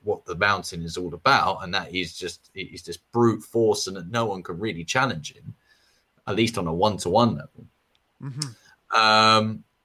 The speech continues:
Speaker 1: but it remains to be seen how far the trial by combat story really goes. I mean, I'm gonna throw the question to you before I kinda take the whole <laughs> floor on this, but, um,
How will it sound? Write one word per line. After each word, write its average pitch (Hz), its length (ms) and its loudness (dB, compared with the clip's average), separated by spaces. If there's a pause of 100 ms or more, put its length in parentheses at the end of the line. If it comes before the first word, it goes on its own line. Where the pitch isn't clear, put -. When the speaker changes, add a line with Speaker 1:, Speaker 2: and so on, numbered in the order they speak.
(300)
Speaker 1:
but 135 100 0
it 135 80 6
remains 175 300 0
to 143 100 -12
be 131 100 0
seen 107 560 0 (500)
how 127 380 2
far 107 680 2 (640)
the 104 160 -4
trial 107 400 -2
by 92 160 -2
combat 92 500 -6
story 85 480 -4
really 85 580 -4
goes. 92 640 -4 (480)
I 117 100 4
mean, 120 180 6
I'm 156 120 6
gonna 160 140 6
throw 131 180 6
the 107 80 4
question 107 320 0
to 87 100 -12
you 87 320 -6
before 82 340 -6
I 78 60 -4
kinda 80 240 -14
take 82 260 -12
the - 80 -20
whole 80 380 -8 (100)
<laughs> - 120 -20
floor 110 420 -2
on 82 160 -8
this, 87 400 -10
but, 92 280 0 (720)
um, 110 540 4